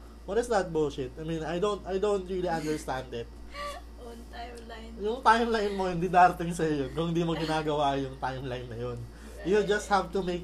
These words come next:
Speaker 1: that timeline work. Kasi kung yung timeline na yun, hindi siya aandar hanggat wala kang ginagawa rin.
Speaker 2: Totoo.
Speaker 1: Yun. Eh, paano pala yung mahaba pa yung tise?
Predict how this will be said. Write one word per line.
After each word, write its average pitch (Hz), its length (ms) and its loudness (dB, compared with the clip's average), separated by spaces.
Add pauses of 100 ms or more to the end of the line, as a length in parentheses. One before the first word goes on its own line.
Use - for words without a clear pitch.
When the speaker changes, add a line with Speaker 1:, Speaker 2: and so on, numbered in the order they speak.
Speaker 1:
that 160 180 -2
timeline 147 640 -2
work. 139 320 -2 (300)
Kasi 214 260 0
kung 226 240 0
yung 226 240 0
timeline 202 400 2
na 196 80 0
yun, 190 160 0
hindi 185 160 -4
siya 196 160 2 (220)
aandar 156 340 0
hanggat 160 240 0
wala 160 320 2
kang 160 100 -4
ginagawa 139 640 -2
rin. 120 260 -8
Speaker 2:
Totoo. 175 300 -14 (340)
Speaker 1:
Yun. 139 300 -4
Eh, 190 240 0 (100)
paano 220 320 4
pala 202 260 6
yung 196 120 2
mahaba 180 420 2
pa 165 140 0
yung 160 120 0
tise? 135 520 -6